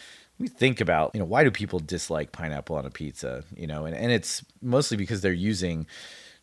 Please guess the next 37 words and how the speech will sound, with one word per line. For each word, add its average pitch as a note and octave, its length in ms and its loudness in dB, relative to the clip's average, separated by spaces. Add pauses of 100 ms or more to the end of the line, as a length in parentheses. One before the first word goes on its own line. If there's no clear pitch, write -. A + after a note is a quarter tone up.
pizzerias G#2 520 2
are F2+ 60 0
using, E2+ 320 0
like, D#2+ 260 -4 (140)
canned F#2+ 600 4 (120)
diced F#2+ 460 2
pineapple F#2+ 520 2
and D#2+ 140 -2
sugar G2 360 0
water, C#2 440 -2 (120)
and F2 160 -2
then F#2 160 0
they're E2+ 160 0 (100)
just - 260 -6
putting A2 220 0
it F#2 120 0
together F2 400 0
with D#2 80 -4
ham. F2 460 0
So - 160 -4
it's, A2+ 120 -6
like, A2 120 0
very A#2 200 6
one F#2+ 340 4
note. F#2+ 280 4 (480)
The D2 100 -6
texture - 460 0
is C#2+ 120 0
wet, D2 440 -2
and D2 220 -8
it's - 180 -14
not G2+ 240 -4
really E2+ 160 0
great. D#2+ 400 0 (100)
But, - 180 -6
you B2+ 100 0
know, F2 180 2